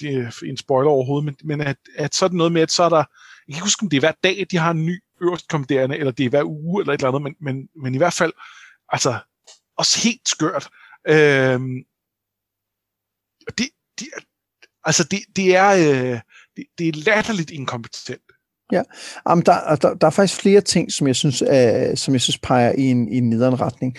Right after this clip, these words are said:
Speaker 2: Vi hører ret tidligt om, at der er en, der er ved at, øh, flå en hund til at putte den ned i sin gryde. Og, og det her med, at man jo i, i andre lande spiser hunde, er også sådan en, en, øh,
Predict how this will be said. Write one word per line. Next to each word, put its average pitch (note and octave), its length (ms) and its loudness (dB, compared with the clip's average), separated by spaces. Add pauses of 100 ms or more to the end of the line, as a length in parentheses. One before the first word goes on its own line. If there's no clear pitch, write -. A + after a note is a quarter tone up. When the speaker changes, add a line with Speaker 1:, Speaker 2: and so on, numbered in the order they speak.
(300)
Speaker 2:
Vi D3 140 2
hører E3+ 300 4
ret D#3+ 160 -2
tidligt E3 360 4
om, C#3+ 140 4
at - 140 -4
der C#3 60 2
er C3 40 2
en, C3 180 -2
der D#3 120 2
er C#3 60 6
ved C#3 220 4
at, A#2 540 4
øh, A#2 300 0
flå - 380 2
en D3 120 0
hund F#3 320 0 (480)
til - 100 0
at B2+ 100 0
putte C3 220 -2
den C#3 120 0
ned C#3+ 160 2
i D3 40 0
sin B2 300 0
gryde. C#3 500 2 (960)
Og, B2 240 2
og - 180 0
det F3 100 6
her F3+ 140 6
med, D3 260 6
at C#3 100 2
man C3 180 2
jo A#2 340 0
i, A2 460 -2 (160)
i C3 100 0
andre C3+ 320 0
lande A#2+ 200 4
spiser C3+ 300 -4
hunde, C#3 360 0
er C3+ 260 0
også C#3+ 360 -2
sådan C3+ 280 2
en, B2 120 -2 (840)
en, B2+ 240 2
øh, G#2+ 320 0